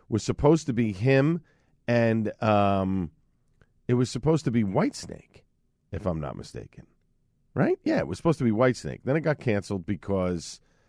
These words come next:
uh, David Coverdale had to get surgery, and then, of course, covid, uh, and it was this whole whatever. But, you know, and I was one of those people who were like, "All right, if Whitesnake's gonna be there, I may sit outside in the parking lot and have a couple and then go in,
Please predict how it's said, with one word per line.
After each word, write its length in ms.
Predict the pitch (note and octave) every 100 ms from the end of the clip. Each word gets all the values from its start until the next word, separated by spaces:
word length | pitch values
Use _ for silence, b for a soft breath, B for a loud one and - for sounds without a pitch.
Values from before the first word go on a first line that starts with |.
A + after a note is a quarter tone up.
| _ -
uh, 180 | F#2+ F2+
David 300 | E2 B2+ C3
Coverdale 400 | C#3 B2+ A#2 G#2+
had 160 | G#2 -
to 40 |
get 140 | F2
surgery, 480 | - F#3+ F#3+ D3 C#3
and 80 | A#2
then, 60 | G2
of 80 | -
course, 220 | E2+ D#2
covid, 580 | - D#3+ D3+ C#3 A#2+ F#2 _ _ _ _
uh, 180 | G2+ G2+
and 100 | F#2+
it 20 | G2+
was 160 | G#2
this 120 | G2+
whole 200 | C3 C#3
whatever. 320 | A#2+ A#2 A2+ A2+
But, 240 | A2+ -
you 120 | C#3+
know, 180 | B2+ A2+ b b
and 140 | - D#3+
I 80 | F#3
was 160 | E3+
one 100 | F3+
of 60 | E3+
those 180 | D3 -
people 300 | D#3 C3+ C3+
who 80 |
were 80 | B2
like, 200 | A#2 A2 C#3
"All 60 |
right, 260 | C3+ B2 A#2+
if 120 | G2+
Whitesnake's 460 | B2 C#3 - A#2+ -
gonna 140 | A2
be 160 | F#2+ G2+
there, 180 | G2+ G2
I 60 |
may 160 | A2 G#2
sit 180 | - G#2
outside 280 | G2 A2+
in 100 | G2+
the 60 | F2
parking 400 | - A2+ - G2
lot 240 | F#2+ G2 -
and 100 | F2+
have 120 | F2+
a 20 |
couple 420 | - F#2 E2+ F2+
and 140 | F2 E2
then 140 | E2+
go 180 | F2 F2+
in, 300 | E2+ E2